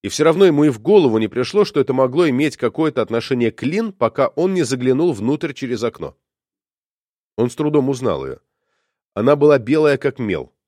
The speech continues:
Лицо блестело от пота, взгляд пустой, прикованный к чему-то, скрытому из его поля зрения. Он поспешил в дом. Она держала пакет в руке. Осторожно, словно младенца. «Это бомба»,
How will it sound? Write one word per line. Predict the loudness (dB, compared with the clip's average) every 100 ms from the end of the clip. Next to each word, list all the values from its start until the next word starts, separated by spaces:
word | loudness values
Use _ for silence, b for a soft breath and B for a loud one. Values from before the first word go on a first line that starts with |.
| _ _ _ _ _ -6
Лицо | -4 -2 -2
блестело | -2 -4 -2 0 0
от | -2
пота, | -4 -4 -4
взгляд | -8 -4 -2 0
пустой, | -2 -8 -6 -6 -6 -8 _ _ _ _ _ _
прикованный | -6 -2 2 2 0
к | -2
чему-то, | -4 -2 0 -2
скрытому | -4 -6 -4 -2 -2 -2 -4
из | -6 -4
его | -2 -2
поля | 0 2 2
зрения. | 2 0 -2 -4 -12 _ _ _ _ _ _ _ _ _ _ _ _ _ _ 0
Он | 0
поспешил | 0 -4 -4 -4 -2
в | -2
дом. | 0 -2 -2 _ _ _ _ _ _ _ -2
Она | 0 0
держала | 0 0 0
пакет | 0 -2 -2 -4
в |
руке. | -8 -8 -10 _ _ _ _ _ _ _ _
Осторожно, | -6 -2 2 2 0
словно | -4 -2 0
младенца. | 2 2 2 0 -4 -10 -20 _ _ _
«Это | _ -20
бомба», | -2 0 0 -2